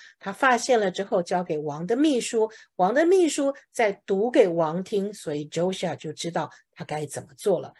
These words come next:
这件事情的起源就是这个样子哈。所以呢，Josiah 王他所做的事情完全符合了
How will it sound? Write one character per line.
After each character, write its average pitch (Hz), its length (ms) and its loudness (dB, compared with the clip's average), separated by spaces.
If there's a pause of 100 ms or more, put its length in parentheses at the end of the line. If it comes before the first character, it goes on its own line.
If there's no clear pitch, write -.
(120)
这 190 120 -6
件 170 140 -4
事 185 180 -4
情 170 120 -8
的 185 120 -2
起 175 380 -2
源 156 340 -4
就 262 160 0
是 175 120 -8
这 170 120 -10
个 123 100 -12
样 131 280 -10
子 - 200 -20
哈。 170 220 -10 (360)
所 - 180 4
以 262 140 4
呢， 180 180 2 (320)
Josiah 349 380 6
王 196 300 2
他 214 180 -8
所 180 160 -8
做 269 260 6
的 202 80 4
事 196 180 -2
情 170 320 -6
完 190 360 0
全 196 420 0
符 202 400 -4
合 180 260 0
了 180 140 0